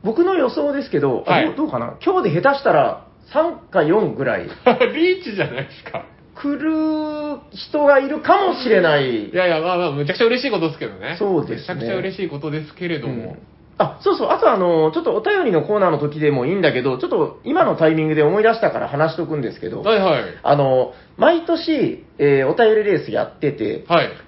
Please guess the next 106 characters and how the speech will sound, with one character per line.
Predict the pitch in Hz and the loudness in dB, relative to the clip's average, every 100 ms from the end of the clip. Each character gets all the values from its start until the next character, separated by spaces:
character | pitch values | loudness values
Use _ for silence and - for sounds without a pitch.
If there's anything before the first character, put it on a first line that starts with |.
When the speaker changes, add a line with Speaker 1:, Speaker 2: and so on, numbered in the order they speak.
| - | 0
Speaker 1:
で、 | 165 | 2
あ | 147 | 4
の、 | 147 143 139 135 131 123 143 | 2 2 2 2 2 0 0
五 | 254 349 | 0 2
通 | 370 320 185 | 2 2 2
採 | 165 147 143 | 2 4 2
用 | 135 127 | 2 2
で、 | 127 127 123 - - | 2 2 2 0 -2
去 | 294 | 0
年 | 254 | 2
だ | 160 | 2
っ | 160 | -2
た | - | -4
ら | |
テ | - 175 | -4 -4
ク | 240 | -2
ニ | 226 | -2
コ | 214 214 | -2 -4
ク | 214 | 0
ラ | 170 - | 0 0
ス。 | - - - | -10 -14 -10
Speaker 2:
は | 127 127 | -6 -6
い。 | 117 90 - - | -8 -12 -20 -10
チ | 151 | -6
ェ | 127 | -4
ア | |
マ | 120 | -6
ン | 110 | -10
ヤ | 101 | -10
コ | 110 | -12
ウ | |
さ | 110 | -12
ん | 110 | -12
の。 | 110 107 - - - | -12 -12 -14 -20 -6
Speaker 1:
そ | 196 | -4
う | |
そ | 165 123 | -2 -4
う | |
そ | 131 | -6
う | |
そ | - - - | -10 -10 -8
う。 | - | -2
で、 | 311 | -2
去 | - 415 | 2 2
年 | 480 240 | 4 2
も | 143 | -2
こ | 202 | 2
う | 208 | 2
い | |
う | 220 | 4
話 | 226 220 | 2 2
が | 180 | 2
あ | 165 | 2
っ | - | 2
た | 180 | 0
ん | |
だ | 113 | 0
け | 104 | -2
ど、 | 117 120 - - - - | -2 -2 -4 -12 -12 -2
あ | |
の、 | 160 147 | 0 2
五 | 294 | 0
通 | - 359 | 0 0
採 | 339 277 254 | 2 0 2
用、 | 247 240 | 2 2
テ | - 277 | 0 -4
ク | |
ニ | 330 | -4
コ | 339 | -2
ク | 311 | 0
ラ | 320 | 0
ス | 185 | 2
に | |
な | 240 | 2
っ | 311 - - - | 2 -4 -6 2
て、 | 311 - - - | 2 2 -4 -4
テ | 277 | 2
ク | 359 | 4
ニ | 370 | 4
コ | 370 | 2
ス | - | 0
テ | 370 370 | 0 2
ッ | |
カ | - | 2
ー | 123 | 2
を | |
差 | - 151 | 0 0
し | 220 | 4
上 | 202 | 4
げ | 202 202 190 | 2 -2 0
ま | 185 - | 0 0
す。 | 135 | -2
こ | - | 2
れ | 339 | 4
は | 311 | 4
も | 262 | 2
う | - | -2
確 | 165 - | -4 -2
定 | 202 | 0
な | 190 | 2
ん | 175 | 2
だ | 117 | 0
け | 107 | -2
ど、 | 123 98 | -2 -2
Speaker 2:
は | - | -2
い。 | 165 | -4